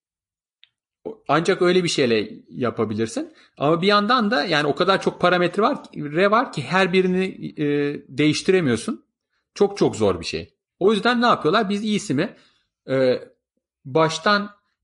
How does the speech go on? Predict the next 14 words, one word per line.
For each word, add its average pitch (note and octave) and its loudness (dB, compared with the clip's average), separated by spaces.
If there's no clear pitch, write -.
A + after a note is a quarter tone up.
ona E3 0
ihtiyacı E3+ 0
olan D#3 0
proteinleri D#3+ 0
verelim. E3+ 2
E, B2 -4
yani G#2+ -2
enzimler A#2+ 0
protein A2+ 0
çünkü. G2+ -10
Bütün E3 -6
bu E3+ 2
enzimleri D#3+ 0
verelim. F3 2